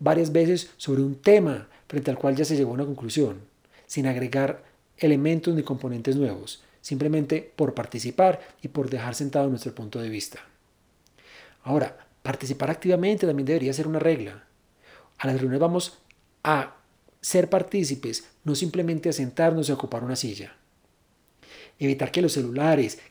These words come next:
que otros te-, dispositivos tecnológicos como los computadores nos distraigan,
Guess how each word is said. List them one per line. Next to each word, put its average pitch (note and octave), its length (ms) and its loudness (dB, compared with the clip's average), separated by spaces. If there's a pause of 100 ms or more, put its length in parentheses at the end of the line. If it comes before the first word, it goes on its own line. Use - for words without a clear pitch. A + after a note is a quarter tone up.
que C#3+ 120 -4
otros D3+ 220 -2
te-, E3 220 0
dispositivos C#3 560 0
tecnológicos D#3+ 680 4
como D3 140 -2
los C3+ 100 -2
computadores C3 480 -2
nos D#3 120 0
distraigan, E3 500 2